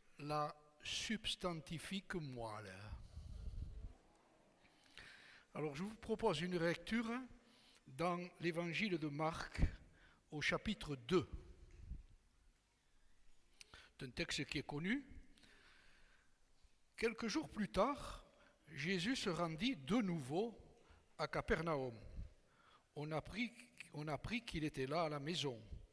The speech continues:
Une foule s'y rassembla, si nombreuse qu'il ne restait plus de place, pas même devant la porte. Et Jésus leur annonçait le message de Dieu.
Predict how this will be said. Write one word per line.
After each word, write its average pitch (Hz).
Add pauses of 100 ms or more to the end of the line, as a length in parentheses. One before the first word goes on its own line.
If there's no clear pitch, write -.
(320)
Une 165
foule 226
s'y -
rassembla, 151 (840)
si -
nombreuse 180 (400)
qu'il 160
ne 165
restait 160
plus 208
de 175
place, 127 (500)
pas 202
même 220
devant 175
la 170
porte. - (880)
Et 156
Jésus 185 (420)
leur 139
annonçait 208
le 180
message 170
de 160
Dieu. 117